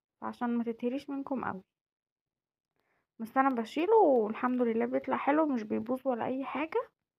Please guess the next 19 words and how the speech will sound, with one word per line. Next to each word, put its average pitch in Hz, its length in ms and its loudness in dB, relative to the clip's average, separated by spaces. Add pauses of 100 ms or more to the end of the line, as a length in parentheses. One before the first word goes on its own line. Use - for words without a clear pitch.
(680)
بيبقى 226 260 2
حلو 269 300 2
جدا، - 320 -8 (120)
هيسهل 247 540 -2
عليكم 226 340 -4
الدنيا 254 360 0
قوي 262 160 2
في - 120 -10
رمضان. 214 380 -2 (960)
والكمية 233 500 -2
ما 269 100 -2
شاء 277 220 0
الله 277 480 4
يعني 208 320 -4
رمت 254 300 -4
معايا 285 320 2
كمية 262 400 2
حلوة 294 300 4
جدا. 214 320 -4